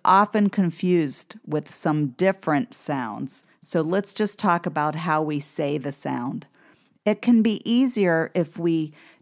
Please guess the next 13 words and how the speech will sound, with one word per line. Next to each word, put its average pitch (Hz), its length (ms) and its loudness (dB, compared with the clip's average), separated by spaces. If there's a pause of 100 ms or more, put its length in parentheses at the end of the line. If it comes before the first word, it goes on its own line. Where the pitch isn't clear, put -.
(120)
just - 520 0
start - 680 2
with 165 440 -2
the 160 160 0
voiceless 151 1040 0 (180)
way 135 460 0
of 151 160 -4
saying 143 440 2
that 120 240 -2
sound, 123 500 -4 (360)
and 175 220 4
that's 190 360 2
the 151 320 0